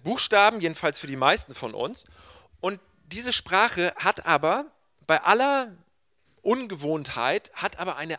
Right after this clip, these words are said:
einfache grammatikalische Struktur.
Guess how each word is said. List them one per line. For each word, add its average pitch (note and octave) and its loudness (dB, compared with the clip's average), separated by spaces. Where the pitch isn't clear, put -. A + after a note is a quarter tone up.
einfache G3+ -8
grammatikalische D3+ -8
Struktur. A2 -12